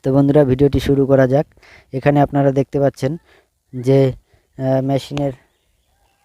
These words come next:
name of farm machine, machinery manufacturer, name of farm machinery implement, আহ, model farm machinery implement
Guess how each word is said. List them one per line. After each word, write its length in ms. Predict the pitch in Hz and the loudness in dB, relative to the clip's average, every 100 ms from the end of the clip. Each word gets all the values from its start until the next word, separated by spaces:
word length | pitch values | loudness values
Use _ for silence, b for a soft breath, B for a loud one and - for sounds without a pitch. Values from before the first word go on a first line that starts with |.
| _ _ _ _ _ _ _ _ _ _ _ _ _ | _ _ _ _ _ _ _ _ _ _ _ _ _
name 240 | 135 147 | -4 -2
of 140 | 147 143 _ _ _ _ _ _ - | -2 -4 _ _ _ _ _ _ 0
farm 220 | 143 147 143 | 0 2 -2
machine, 320 | 139 - 143 143 - _ _ _ | -4 -6 -10 -10 -14 _ _ _
machinery 500 | 127 135 - 147 143 139 | -12 -10 -8 -4 -2 -2
manufacturer, 580 | 139 135 135 - 123 107 _ _ _ _ _ 135 | -2 -4 -6 -8 -12 -12 _ _ _ _ _ -8
name 160 | 143 147 | -6 -6
of 60 | - | -8
farm 200 | - 139 139 | -6 -4 -4
machinery 420 | 135 - 139 143 156 147 | -8 -8 -8 -6 -8 -10
implement, 440 | 139 143 139 170 202 | -10 -8 -6 -6 -10
আহ, 760 | _ _ _ _ 131 135 135 131 | _ _ _ _ -8 -4 -2 -2
model 280 | 135 139 151 151 | -4 0 -2 -2
farm 200 | 143 135 135 | -4 -4 -4
machinery 460 | 135 - 139 139 170 - _ _ _ | -6 -6 -8 -8 -10 -14 _ _ _
implement 500 | 131 139 139 151 190 | -12 -6 -6 -6 -8